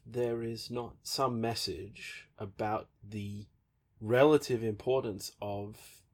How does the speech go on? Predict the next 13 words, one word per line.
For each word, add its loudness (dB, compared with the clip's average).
relationships -2
and -6
family -4
and -8
community, -4
if -16
I -16
can -14
extrapolate -6
that -12
far, -12
over 2
achievement. -2